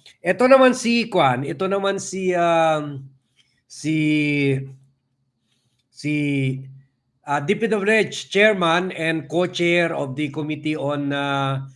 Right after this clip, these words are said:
on, uh, Infra-, Infrastructure na si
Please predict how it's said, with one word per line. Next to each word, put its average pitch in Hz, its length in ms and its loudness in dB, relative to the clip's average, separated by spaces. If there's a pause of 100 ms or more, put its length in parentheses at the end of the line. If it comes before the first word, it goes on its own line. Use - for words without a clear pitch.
(300)
on, 139 400 -2
uh, 139 240 0
Infra-, 185 480 0
Infrastructure 180 960 -2
na 143 160 -2
si 147 320 -4